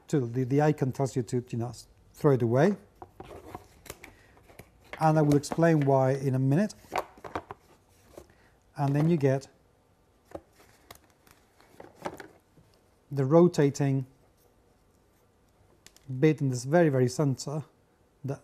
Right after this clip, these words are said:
points towards the end. That's, that's your goal. That's where you have to go. The tokens are very, oh, very good quality,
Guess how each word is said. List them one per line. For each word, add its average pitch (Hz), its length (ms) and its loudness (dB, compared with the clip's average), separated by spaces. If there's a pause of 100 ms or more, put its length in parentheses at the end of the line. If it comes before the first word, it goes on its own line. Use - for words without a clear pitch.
(300)
points 131 360 -4 (420)
towards 139 360 0
the 196 140 2
end. 117 220 -4 (100)
That's, 123 380 -12
that's - 520 -14
your 131 140 -2
goal. 139 340 6
That's 120 160 -8
where 131 120 0
you 123 120 -2
have 120 260 0
to - 80 -6
go. 110 260 -6 (4000)
The 143 120 4
tokens 185 600 8
are 143 340 4 (1300)
very, 147 380 2
oh, 139 220 -2 (340)
very 175 340 6
good 170 240 8
quality, 123 640 0